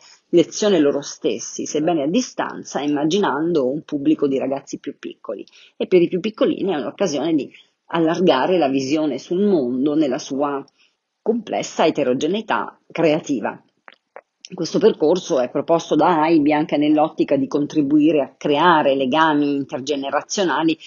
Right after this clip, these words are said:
che nelle comunità rischiano purtroppo, lo sappiamo bene, di essere messi sempre più a repentaglio. Dunque Alessandro, spero che anche tu voglia contribuire con la tua creatività alla crescita dei più piccoli, disegnando magari insieme a tutti noi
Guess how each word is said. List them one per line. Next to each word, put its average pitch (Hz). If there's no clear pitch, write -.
che 143
nelle 143
comunità 156
rischiano 143
purtroppo, 143
lo 131
sappiamo 139
bene, 143
di 135
essere 143
messi 143
sempre 131
più -
a 139
repentaglio. 135
Dunque 233
Alessandro, 151
spero 165
che 143
anche 165
tu 170
voglia 139
contribuire 143
con 143
la 143
tua 135
creatività 165
alla 147
crescita 147
dei 135
più -
piccoli, 135
disegnando 196
magari 147
insieme 156
a -
tutti 160
noi 139